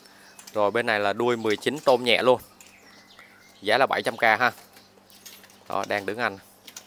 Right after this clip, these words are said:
Nãy giờ em ngồi em review mấy chòe than non là đứng đây nó, nó ăn.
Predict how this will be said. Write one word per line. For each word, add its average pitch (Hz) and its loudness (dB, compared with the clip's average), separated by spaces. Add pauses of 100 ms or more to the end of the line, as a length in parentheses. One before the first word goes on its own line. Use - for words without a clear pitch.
(440)
Nãy - -6
giờ 117 4
em 104 0
ngồi 95 -2
em 107 -4
review 107 -2
mấy 127 -4
chòe 98 2
than 107 -4
non 104 0
là 98 -2
đứng 120 -6
đây 120 -2
nó, 110 -10 (360)
nó 131 -4
ăn. 120 -2